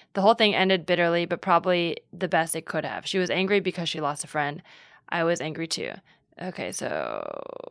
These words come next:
oh God, this is so long. I gotta skip. My confession isn't just that I wanna be attractive, it's that I wanna be attractive for the wrong reasons. It's the same reason people wanna be rich and famous.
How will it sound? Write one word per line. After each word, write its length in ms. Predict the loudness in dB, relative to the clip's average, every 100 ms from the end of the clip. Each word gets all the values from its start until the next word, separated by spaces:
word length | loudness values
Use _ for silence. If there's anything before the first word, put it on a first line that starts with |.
| -16 -16
oh 160 | -14 -14
God, 180 | -14 -14
this 180 | -14 -14
is 100 | -12
so 140 | -12 -12
long. 120 | -16 -16
I 80 | -16
gotta 220 | -12 -12
skip. 300 | -12 -12 -12 _ _ _ _ _ _ _ -4
My 140 | -2
confession 640 | -2 6 6 8 4 4 0 -8 -20 -20 0
isn't 320 | 4 6 6
just 180 | 4 4
that 140 | 8 8
I 80 |
wanna 240 | 8 6 4
be 80 | 0
attractive, 420 | 2 0 0 0
it's 140 | 0
that 100 | 2
I 80 | 4
wanna 260 | 4 4 4
be 100 | 0
attractive 380 | -2 -6 -6
for 140 | -6 -4
the 80 | 0
wrong 240 | -2 -2
reasons. 520 | -4 -4 -8 -10 -10 -6
It's 100 | -4
the 80 | 0
same 260 | 0 2
reason 240 | 2 0 -2
people 200 | 0 2
wanna 200 | 2 0
be 100 | -2
rich 220 | -4 -6
and 100 | -8
famous. 360 | -8 -8 -12